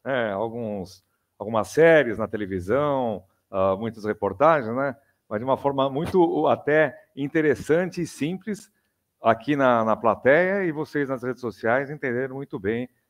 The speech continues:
esses duzentos anos, esses episódios que aconteceram em nosso país. Por favor.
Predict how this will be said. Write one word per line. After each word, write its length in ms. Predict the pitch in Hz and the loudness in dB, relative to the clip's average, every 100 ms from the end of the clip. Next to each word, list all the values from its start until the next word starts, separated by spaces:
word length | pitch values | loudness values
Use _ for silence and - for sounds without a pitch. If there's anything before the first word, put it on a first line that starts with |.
| _ - | _ -10
esses 180 | 104 110 | -10 -6
duzentos 540 | 113 92 127 123 101 | -6 -2 -2 -2 -2
anos, 240 | 110 117 110 | -2 -2 -4
esses 240 | 110 113 | -8 -6
episódios 680 | 107 - 110 90 101 101 98 | -6 -4 -6 0 0 0 -4
que 80 | 110 | -6
aconteceram 640 | 104 110 95 92 90 107 _ - | -4 -6 -6 -6 -4 -6 _ -10
em 60 | |
nosso 260 | 101 95 - | -4 -4 -2
país. 340 | 107 78 67 _ _ _ - | -4 -4 -8 _ _ _ 2
Por 100 | 123 | 2
favor. 280 | 90 80 | 4 -4